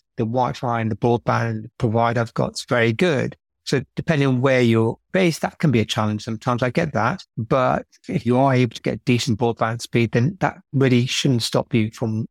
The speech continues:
uh, if you've got sort of infrastructure we had, continue working. I'll tell you one challenge we did have, believe it or not,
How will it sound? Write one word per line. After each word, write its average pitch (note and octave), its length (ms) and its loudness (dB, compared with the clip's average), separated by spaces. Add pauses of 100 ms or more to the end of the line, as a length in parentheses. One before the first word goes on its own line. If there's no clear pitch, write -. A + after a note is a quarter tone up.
(220)
uh, A#2 140 -2
if - 120 -6
you've A2 120 -8
got - 280 -2
sort A2+ 180 -2
of - 60 -4
infrastructure - 480 -2
we A2+ 140 4
had, G#2+ 360 -2 (200)
continue A#2 380 0
working. A2 320 0 (280)
I'll G#3+ 80 0
tell - 140 2
you E4 120 6
one C#4+ 160 4
challenge G#3 380 0
we F3+ 80 0
did B2+ 160 -2
have, F#2+ 220 -4 (160)
believe A3 220 4
it - 60 2
or G3+ 40 2
not, E3 240 0